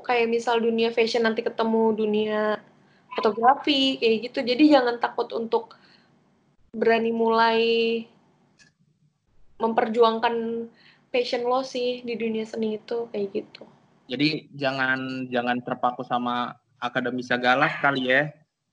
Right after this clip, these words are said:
Speaker 1: Benar, sama jangan
Speaker 2: Tapi
Speaker 1: ikut-ikutan sih.
Speaker 2: Eh, bukan berarti dunia akademis, eh, maksudnya kegilaan akademis, eh, tiga belas itu bakal mengekang lu ya, karena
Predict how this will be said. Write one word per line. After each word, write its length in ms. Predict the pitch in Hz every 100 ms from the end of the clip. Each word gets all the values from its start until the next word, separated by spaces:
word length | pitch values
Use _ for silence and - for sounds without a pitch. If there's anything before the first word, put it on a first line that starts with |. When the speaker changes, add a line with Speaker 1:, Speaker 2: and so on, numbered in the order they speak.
| _
Speaker 1:
Benar, 560 | - 247 294 285 277 277 - _
sama 320 | - 285 285 277
jangan 320 | 269 254 262
Speaker 2:
Tapi 160 | 156
Speaker 1:
ikut-ikutan 640 | - - 285 302 294 262 269
sih. 380 | 247 214 220 226 _ _ _ _
Speaker 2:
Eh, 260 | 127 131 127 127
bukan 260 | 127 131
berarti 300 | 127 123 151
dunia 400 | 151 135 127 123
akademis, 560 | 123 127 123 123 - -
eh, 680 | 123 123 120 120 123 123 120
maksudnya 320 | 120 120 156
kegilaan 720 | 156 143 135 139 131 - 135
akademis, 560 | 127 131 131 127 123 - _ _
eh, 400 | 127 120 120 117 117
tiga 240 | - 131 123
belas 320 | 131 123 123
itu 320 | 127 151 143 - _
bakal 400 | - 127 127 131
mengekang 480 | 131 131 127 131 127
lu 160 | 135 147
ya, 240 | 135 135
karena 320 | 135 135 147